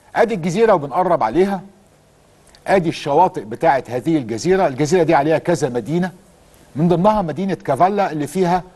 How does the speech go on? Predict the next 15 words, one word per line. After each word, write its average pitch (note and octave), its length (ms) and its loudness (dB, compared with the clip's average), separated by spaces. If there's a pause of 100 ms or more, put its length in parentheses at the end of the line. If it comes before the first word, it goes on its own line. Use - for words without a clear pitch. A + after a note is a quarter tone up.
القصر - 420 -6
بتاع F2+ 200 -8
محمد - 420 -8
علي. - 200 -12 (540)
آدي G#3+ 160 2
الصور A3 420 2
الرائعة F3 540 0
التي D3 280 -4
تدعو E3+ 360 0
للسياحة C#3 600 -2
في F2 200 -14
هذا D3 200 0
المكان. D#3+ 400 0 (1160)
خدوا E3 220 2
بالكم، G#3+ 380 0